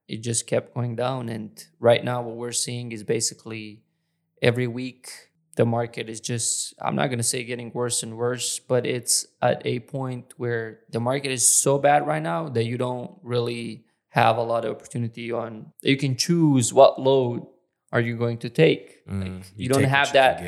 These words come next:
Speaker 2: get.
Speaker 1: Yes, you don't have that opportunity that you had last year, let's say in, in
Speaker 2: Mm-hmm.
Speaker 1: March.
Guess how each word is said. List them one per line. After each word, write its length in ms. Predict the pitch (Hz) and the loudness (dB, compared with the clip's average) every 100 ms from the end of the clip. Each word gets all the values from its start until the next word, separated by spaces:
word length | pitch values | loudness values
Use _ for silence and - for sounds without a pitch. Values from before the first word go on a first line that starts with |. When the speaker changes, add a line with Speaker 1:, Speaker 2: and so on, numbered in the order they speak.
| 85 | -8
Speaker 2:
get. 100 | 78 - | -10 -4
Speaker 1:
Yes, 340 | 120 113 117 135 | 0 0 -2 -4
you 60 | |
don't 140 | 139 139 | -2 0
have 140 | 139 | 4
that 140 | 127 | 4
opportunity 500 | 95 - 143 131 127 120 | 2 -6 -10 -10 -10 -8
that 220 | 120 - | -6 -6
you 180 | 123 120 | -6 -4
had 420 | 117 113 107 - _ _ _ | -2 -2 -6 -12 _ _ _
last 520 | 123 127 135 - - 135 | 4 4 4 0 -4 -2
year, 160 | 123 | -2
let's 240 | 120 123 - | -2 -4 -6
say 240 | 123 117 | -4 -4
in, 80 | 117 117 | -4 -6
in 40 | 120 | -4
Speaker 2:
Mm-hmm. 20 | |
Speaker 1:
March. 580 | 120 120 110 - - | 0 0 -2 -6 -10